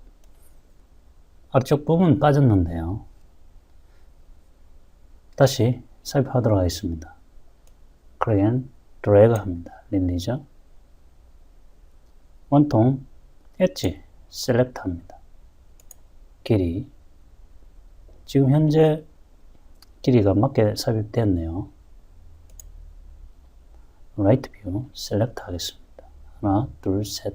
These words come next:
네 개. 배치하겠습니다. 뷰큐브 홈으로 보겠습니다. 우측면도 탐색 힐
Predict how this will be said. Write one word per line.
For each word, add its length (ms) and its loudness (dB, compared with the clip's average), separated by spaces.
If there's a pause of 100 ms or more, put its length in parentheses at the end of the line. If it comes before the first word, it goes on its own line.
(140)
네 240 -6
개. 180 -10 (920)
배치하겠습니다. 840 -4 (2500)
뷰큐브 600 0 (180)
홈으로 240 2
보겠습니다. 600 -10 (3000)
우측면도 760 2 (1080)
탐색 360 2
힐 420 -2